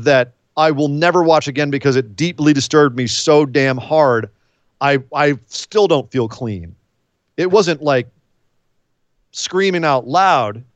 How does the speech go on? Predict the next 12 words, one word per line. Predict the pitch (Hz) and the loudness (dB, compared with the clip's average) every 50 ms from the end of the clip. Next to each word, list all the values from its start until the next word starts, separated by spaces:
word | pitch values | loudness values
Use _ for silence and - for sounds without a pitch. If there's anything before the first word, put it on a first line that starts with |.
| _ _ - | _ _ -10
It | 165 165 | -6 -4
was | 165 160 139 | -2 -2 -2
just | - - 165 147 120 - - _ | -2 0 0 0 0 0 -4 _
feeling | - - 180 185 185 175 170 160 151 139 117 _ _ _ _ _ - - - _ _ _ _ - | -14 -4 0 0 2 2 2 0 0 -4 -6 _ _ _ _ _ -20 -20 -20 _ _ _ _ -2
absolutely | 170 196 208 190 156 - 185 175 175 151 147 139 | 2 2 2 2 0 0 2 2 2 2 0 -4
vile | 110 107 113 104 98 135 143 147 156 170 175 160 147 | -4 -6 -10 -6 -2 0 2 2 2 2 2 2 2
and | 139 | 0
disgusting | 131 123 - - - 147 151 147 - - 117 110 110 104 | -2 -4 -6 -2 2 2 2 2 0 -6 -8 -8 -8 -8
for | - | -6
the | 120 120 | -4 -2
next | 127 131 123 - 110 | -2 -2 -2 -4 -6
week. | 110 127 165 147 110 - - | -4 -4 -4 -4 -4 -8 -12